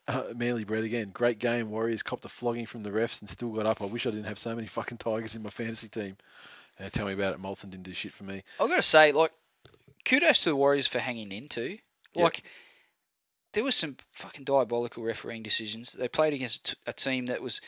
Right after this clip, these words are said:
Speaker 2: clearly on for the large part of the game and, and looked as though that they were gonna put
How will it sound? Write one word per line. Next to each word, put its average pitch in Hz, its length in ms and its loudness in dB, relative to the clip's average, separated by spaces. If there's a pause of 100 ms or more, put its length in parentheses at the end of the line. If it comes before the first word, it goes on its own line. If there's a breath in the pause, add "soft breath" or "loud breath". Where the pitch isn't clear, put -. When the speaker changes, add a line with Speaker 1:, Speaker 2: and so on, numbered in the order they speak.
(260 loud breath)
Speaker 2:
clearly 185 360 4
on 127 280 2
for 117 160 -10
the 117 80 -8
large 113 320 2
part 113 220 2
of 101 80 -4
the 98 80 -10
game 113 340 -2
and, 117 400 -8 (920 soft breath)
and 123 220 -2
looked 180 180 0
as 127 140 0
though 113 320 6 (600)
that 117 100 -6
they 117 100 2
were 110 140 2
gonna 110 360 -4
put 127 200 -4